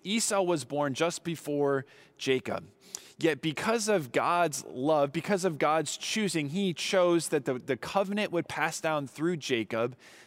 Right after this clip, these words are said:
and not through Esau. So they are real men who existed and lived in the time of Genesis. And this, this phrase here th-,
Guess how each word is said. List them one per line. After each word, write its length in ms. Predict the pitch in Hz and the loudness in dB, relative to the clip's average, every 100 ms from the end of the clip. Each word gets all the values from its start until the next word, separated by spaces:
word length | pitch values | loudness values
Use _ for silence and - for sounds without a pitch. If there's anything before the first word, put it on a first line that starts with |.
| _ | _
and 180 | 123 127 | -6 -2
not 480 | 143 165 156 - - | 0 0 -2 -4 -12
through 640 | - - 127 135 135 139 139 - - _ - | -16 -10 0 2 4 2 0 -8 -20 _ -4
Esau. 380 | 170 160 113 92 | -2 2 2 0
So 140 | 143 | -2
they 160 | 143 151 | 0 2
are 120 | 139 | 2
real 460 | 120 117 147 190 | 0 -2 2 2
men 300 | 196 147 139 | 2 0 -2
who 140 | 156 143 | -2 -2
existed 600 | 131 113 160 165 - 127 | -2 -2 -2 0 0 -2
and 160 | 120 | -2
lived 360 | 123 147 156 147 - - - | 0 2 0 -2 -18 -20 -8
in 80 | 143 | -6
the 80 | |
time 480 | 139 - 120 113 117 120 _ _ _ _ - - | -6 -4 -2 -2 -4 -10 _ _ _ _ -12 -6
of 120 | 123 | -4
Genesis. 760 | 139 143 135 - 95 - - - _ _ - - | 0 0 0 -2 -6 -8 -10 -10 _ _ -20 -6
And 160 | 147 180 | 0 2
this, 160 | 214 - | 2 0
this 280 | 170 175 | 2 2
phrase 540 | - - 214 262 247 - | 0 -2 0 2 2 2
here 220 | 180 156 | 2 2
th-, 220 | 135 151 | 0 -6